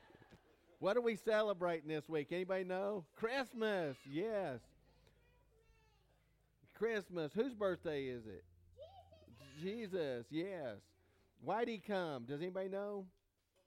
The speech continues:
Yeah, he come to love us. He come to save us from our sins, actually. I wanna read this to you, Hosea fourteen nine. It says, "Let those who are wise understand these things."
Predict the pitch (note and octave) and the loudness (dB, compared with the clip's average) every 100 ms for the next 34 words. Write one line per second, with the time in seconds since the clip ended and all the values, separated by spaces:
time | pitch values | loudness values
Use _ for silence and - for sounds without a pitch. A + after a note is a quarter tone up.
0 | _ _ _ _ _ - - - - - | _ _ _ _ _ -20 -20 -20 -20 -18
1 | - C#3+ F3+ F3 D3 C3+ E3 D3+ C#3 C3 | -6 -4 -2 -2 -2 -2 -4 -4 -2 0
2 | C#3+ C3+ C3 C#3+ F3 D#3 - D#3+ D#3+ C#3+ | 0 -2 -6 -4 -4 -4 -2 0 0 -2
3 | - D3 B2+ - C#3+ D#3 A#2+ A2 B2+ D3+ | -4 -6 -6 -6 -6 -6 -6 -4 -6 -6
4 | B2+ A#2 B2+ C#3 _ _ _ _ _ _ | -6 -6 -6 -10 _ _ _ _ _ _
5 | _ - F3+ A3 G#3 G#3+ G3+ F#3+ - G3 | _ -2 0 2 4 4 4 2 4 4
6 | F3+ E3 - D#3 F3 G3 F#3 G#3+ F#3 - | 4 2 -4 -4 2 2 4 4 2 2
7 | G#3 F#3+ G3+ F3+ F3+ F3 D3+ A#2+ G2 _ | 0 2 -2 0 -2 -2 -4 -6 -10 _
8 | _ _ _ _ _ _ _ _ - C#3+ | _ _ _ _ _ _ _ _ -12 -2
9 | F#3 D#3+ B2 _ _ C3 F#3+ G3+ D#3 G3 | 2 2 0 _ _ 0 2 2 4 6
10 | A#3+ G#3 A3 G#3+ F3+ D#3+ F3+ F3+ D#3 C3+ | 6 6 6 6 4 2 0 0 -2 -2
11 | C3+ D#3 - _ _ _ _ _ _ _ | -4 -8 -16 _ _ _ _ _ _ _
12 | _ - C#3+ D3+ D3 E3 D#3 D3 C3+ B2 | _ -8 -4 -4 -6 -4 -4 -4 -6 -6
13 | - B2 G#2+ F#2+ | -10 -10 -10 -12